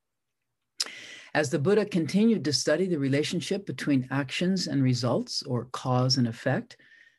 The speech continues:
that study became the centerpiece of his teaching. In Sanskrit, pratitya samutpada.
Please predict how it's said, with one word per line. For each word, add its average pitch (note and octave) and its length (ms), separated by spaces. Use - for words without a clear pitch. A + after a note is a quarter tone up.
that C#3 180
study C3+ 420
became C3 640
the C3+ 80
centerpiece C#3 920
of B2+ 160
his B2+ 180
teaching. A#2+ 440
In C3+ 60
Sanskrit, D3+ 600
pratitya D#3 600
samutpada. C3 880